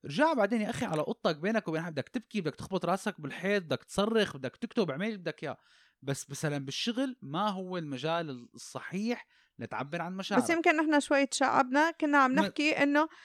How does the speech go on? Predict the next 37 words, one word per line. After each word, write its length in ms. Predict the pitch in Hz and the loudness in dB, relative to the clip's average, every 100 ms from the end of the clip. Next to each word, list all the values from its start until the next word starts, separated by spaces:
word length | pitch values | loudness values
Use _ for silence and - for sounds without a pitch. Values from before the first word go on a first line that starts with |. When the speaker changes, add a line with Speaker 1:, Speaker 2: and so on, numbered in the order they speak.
| - 277 | -18 2
Speaker 2:
عبر 360 | 294 330 294 277 | 6 8 10 8
عن 180 | 277 262 | 6 4
امتنانك 760 | 262 - 285 311 330 339 - | 0 2 4 4 4 2 0
للعالم 420 | 269 254 254 247 | 2 4 4 4
اللي 120 | 233 220 | 2 0
Speaker 1:
تماما. 160 | 226 | 2
Speaker 2:
حواليك. 500 | 190 180 196 - - - | 2 2 -2 -8 -20 -12
Speaker 1:
تماما. 440 | 185 147 120 110 _ _ _ _ _ _ 415 | -8 -8 -10 -16 _ _ _ _ _ _ -2
Speaker 2:
أوكي. 240 | 190 185 | 0 0
Speaker 1:
و-، 260 | 190 175 - | -4 -6 -8
وقديش، 840 | 170 160 175 160 247 269 269 - - | -6 -4 -4 -4 -4 -2 -4 -8 -10
وغير 300 | 175 156 226 | -10 -2 0
الامتنان، 800 | 262 190 185 190 185 190 190 196 - _ _ - | 0 -6 -12 -10 -8 -6 -6 -8 -14 _ _ -14
الشكر 580 | - - - 123 - _ _ _ | -10 -8 -10 -12 -18 _ _ _
اللي 120 | 113 120 | -14 -12
حكيناها 360 | 131 151 160 | -10 -6 -6
كمان 340 | 147 135 139 131 | -6 -6 -6 -6
نقطة 420 | 139 - 117 113 | -10 -8 -10 -10
عن 140 | 120 - | -12 -12
قبل. 100 | 113 | 0
Speaker 2:
قول 180 | 262 247 | 2 2
شكرا. 420 | 202 - - 196 - - | -2 -2 -4 -4 -6 -6
Speaker 1:
قول 200 | 190 202 | -2 -2
شكرا 440 | - 220 185 196 | -4 -6 -2 -2
على 200 | 160 143 | -2 -6
كل 180 | 135 143 | -6 -8
شيء. 220 | - - - - | -8 -14 -8 2
Speaker 2:
مو 80 | 294 | 6
بس 180 | 294 - | 8 6
شكرا 240 | 233 208 | 4 4
على 220 | 190 180 | 4 2
فكرة. 300 | 196 - 196 196 _ _ _ _ _ _ _ _ _ _ _ _ _ _ _ | 0 -2 -6 -6 _ _ _ _ _ _ _ _ _ _ _ _ _ _ _
Speaker 1:
شو 140 | - | -8
يعني 140 | 139 120 | -6 -6
مو 60 | |
بس 100 | 113 | -12
شكرا؟ 320 | - - 113 | -14 -14 -14